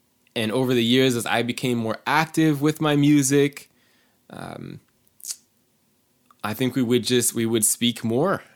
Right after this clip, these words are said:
And fast forward a few years after that,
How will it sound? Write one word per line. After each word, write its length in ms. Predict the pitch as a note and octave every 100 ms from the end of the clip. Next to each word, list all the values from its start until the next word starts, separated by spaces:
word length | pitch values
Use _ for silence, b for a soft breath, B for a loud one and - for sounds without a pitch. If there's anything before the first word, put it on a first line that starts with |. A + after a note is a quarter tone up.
| _ _ -
And 240 | A2+ G#2
fast 300 | - C#3 B2+
forward 260 | - B2+ C3
a 220 | B2+ -
few 160 | - C#3
years 280 | B2+ B2+ A#2
after 300 | A2 - G2+
that, 400 | A2 C#3 C#3